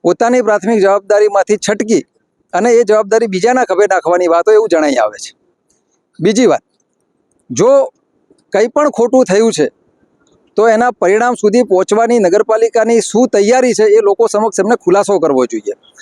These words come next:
અને જે કંઈ ખોટું થયું છે, લોકો સમક્ષ મૂકવું જોઈએ.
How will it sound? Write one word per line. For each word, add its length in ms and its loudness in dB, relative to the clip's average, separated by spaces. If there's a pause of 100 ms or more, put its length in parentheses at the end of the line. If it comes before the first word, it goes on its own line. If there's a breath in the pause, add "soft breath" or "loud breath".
(140 loud breath)
અને 160 0
જે 180 -2
કંઈ 140 -2
ખોટું 340 0
થયું 220 2
છે, 120 0
લોકો 260 0
સમક્ષ 320 -2
મૂકવું 280 2
જોઈએ. 220 0